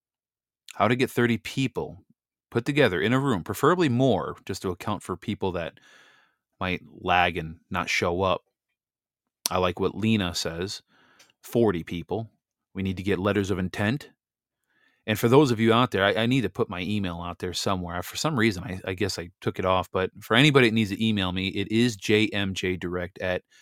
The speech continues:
protonmail dot com. It is J M J direct at protonmail dot com. My website's his hard line dot com.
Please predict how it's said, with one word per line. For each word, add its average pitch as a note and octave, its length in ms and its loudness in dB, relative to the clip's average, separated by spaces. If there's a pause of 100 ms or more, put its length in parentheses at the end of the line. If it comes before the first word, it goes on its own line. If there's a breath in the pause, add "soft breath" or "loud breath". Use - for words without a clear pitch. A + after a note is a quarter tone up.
(400 soft breath)
protonmail G2+ 720 4
dot F2 240 2
com. F#2+ 340 -2
It G2 140 0
is F#2 180 -4
J B2 280 2
M F#2 120 -2
J F2 220 -2
direct F2 340 -4
at - 140 -10
protonmail F2 560 -4
dot E2+ 180 -8
com. G2 260 -2
My F2 100 -4
website's F2+ 440 0
his G2 220 -4
hard F2+ 160 0
line F2+ 180 -2
dot F2 220 -4
com. G2+ 340 -2